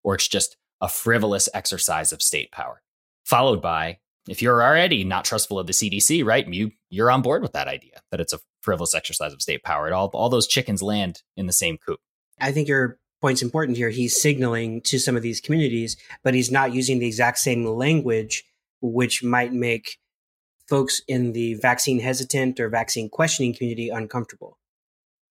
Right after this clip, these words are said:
Speaker 2: If he comes in and says that, you know, masks are going to kill us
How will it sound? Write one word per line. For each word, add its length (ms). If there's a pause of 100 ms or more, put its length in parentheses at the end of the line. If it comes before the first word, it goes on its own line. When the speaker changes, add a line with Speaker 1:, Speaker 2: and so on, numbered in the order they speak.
(120)
Speaker 2:
If 180
he 260
comes 300
in 180
and 160
says 560
that, 240 (560)
you 100
know, 180 (200)
masks 520
are 340
going 320
to 160
kill 200
us 360